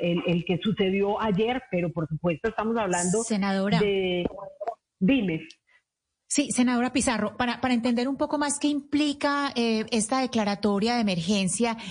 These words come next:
Speaker 2: en cuanto a medidas. Eh, hay una línea que es proteger a las mujeres, pero hoy estamos discutiendo algo supremamente triste y desesperante,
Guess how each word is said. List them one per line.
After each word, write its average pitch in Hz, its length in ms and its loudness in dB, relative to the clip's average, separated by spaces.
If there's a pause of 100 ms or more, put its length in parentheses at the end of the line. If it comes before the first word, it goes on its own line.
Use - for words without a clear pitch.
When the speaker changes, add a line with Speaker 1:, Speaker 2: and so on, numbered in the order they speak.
(180)
Speaker 2:
en 220 200 4
cuanto 202 400 0
a 185 40 0
medidas. 180 580 2 (340)
Eh, 214 260 4
hay 226 220 2
una 277 120 2
línea 294 300 0
que - 80 0
es 202 160 -2
proteger 226 460 2
a 208 40 0
las 233 160 0
mujeres, 202 560 2
pero 220 240 2
hoy 202 120 2
estamos 247 320 0
discutiendo 214 600 0
algo 247 300 0
supremamente 233 720 0
triste 262 420 0
y 262 40 2
desesperante, 208 840 0